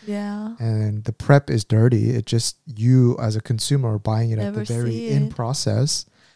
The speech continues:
Speaker 2: So when
Speaker 1: Yeah.
Speaker 2: you see an octopus cook, um, or, like, some abalone's moving, like, don't you feel a little bit, for me, I don't know. Maybe it's maybe 'cause I love food. I just
Speaker 1: <laughs>
Speaker 2: appreciative of it. I eat it. I eat it all. Like, it just tastes delicious.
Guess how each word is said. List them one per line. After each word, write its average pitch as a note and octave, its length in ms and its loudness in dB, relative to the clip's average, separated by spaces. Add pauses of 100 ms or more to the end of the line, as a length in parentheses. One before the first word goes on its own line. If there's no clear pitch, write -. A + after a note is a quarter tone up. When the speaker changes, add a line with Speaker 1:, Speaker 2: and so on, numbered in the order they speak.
(140)
Speaker 2:
So G#3+ 140 -2
when C3+ 160 4
Speaker 1:
Yeah. C#3 60 2
Speaker 2:
you C#3 40 4
see D#3 220 0
an C#3 80 0
octopus B2+ 540 -4
cook, - 480 2 (540)
um, A2 560 0 (240)
or, A#2+ 260 4
like, G#2+ 200 0
some A2+ 240 -2
abalone's A#2+ 560 4
moving, C3 540 4 (480)
like, A2+ 380 -2 (680)
don't B2 160 -2
you C#3 40 -4
feel C#3 200 4
a B2 40 2
little B2+ 160 2
bit, A#2 200 -2 (120)
for D#3 140 2
me, B3 280 2
I D#3 140 4
don't D#3 120 6
know. A#2+ 220 -6 (100)
Maybe F3 160 8
it's A3+ 100 4
maybe A3+ 240 6
'cause E3+ 160 2
I C#3 80 4
love C#3 260 2
food. D3 420 4
I C#3 80 4
just F3+ 180 0
Speaker 1:
<laughs> C3+ 120 -6
Speaker 2:
appreciative C3+ 580 0
of A#2 160 -2
it. C3 100 0
I C3+ 120 2
eat F#3+ 200 0
it. - 180 -2 (120)
I B2 120 0
eat D3 140 4
it D#3 100 2
all. F3 280 2
Like, A#2 340 -4
it - 160 -20
just - 240 -8
tastes - 240 -4
delicious. - 540 -4